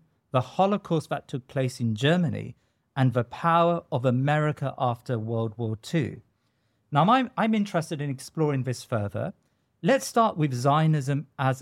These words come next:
a concept. Please, can you explain what it is and maybe how it differs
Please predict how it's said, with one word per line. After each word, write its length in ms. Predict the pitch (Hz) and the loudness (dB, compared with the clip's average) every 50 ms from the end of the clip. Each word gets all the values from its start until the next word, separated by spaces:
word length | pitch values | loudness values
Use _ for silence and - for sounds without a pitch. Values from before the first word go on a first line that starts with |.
| - | -6
a 120 | - 127 113 | -8 -8 -8
concept. 840 | - - - - - 139 135 135 131 - - - 110 113 - - - _ _ _ _ _ | -8 -12 -10 -4 0 0 2 0 0 -4 -6 -6 -6 -6 -8 -10 -18 _ _ _ _ _
Please, 200 | - 269 277 - | 0 0 0 -2
can 180 | - - 233 | -2 0 0
you 100 | 220 196 | 2 2
explain 560 | 165 160 - - - - 160 151 151 139 131 120 | 0 -2 -6 -8 -4 -2 0 0 0 0 -2 -2
what 180 | 127 135 127 | -2 -2 -2
it 180 | 127 120 131 - | -2 -2 -4 -4
is 400 | - 139 127 113 135 156 - - _ - | -2 -2 -2 -2 -2 -6 -10 -16 _ -4
and 140 | 165 185 208 | -2 0 2
maybe 220 | 247 262 262 247 | 2 2 0 -2
how 260 | 226 170 - 180 196 185 | -4 -4 -4 -4 -2 -2
it 220 | 170 143 139 120 | -4 -6 -6 -4
differs 580 | - 165 180 175 - - 104 101 110 120 - | -2 -2 -2 -2 -2 -6 -6 -6 -8 -12 -16